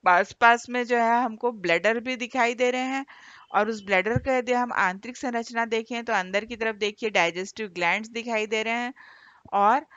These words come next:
इंसेक्ट जो है वो वाटर के through अंदर गया है।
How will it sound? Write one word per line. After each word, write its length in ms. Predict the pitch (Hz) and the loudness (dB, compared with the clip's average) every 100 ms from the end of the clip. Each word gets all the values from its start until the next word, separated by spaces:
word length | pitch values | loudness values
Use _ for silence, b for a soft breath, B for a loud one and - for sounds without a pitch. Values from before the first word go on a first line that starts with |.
| B - | B -10
इंसेक्ट 580 | 196 190 - 269 269 | -8 -4 2 2 2
जो 160 | 240 254 | -2 0
है 200 | 247 240 | 2 0
वो 180 | 240 247 | 0 -2
वाटर 320 | 208 170 208 | 0 -2 -4
के 180 | 214 240 | -8 -8
through 280 | 240 240 254 | -6 -4 -2
अंदर 320 | 196 175 190 226 | -4 -2 -2 -2
गया 240 | 240 240 | 0 2
है। 240 | 247 254 | 2 -2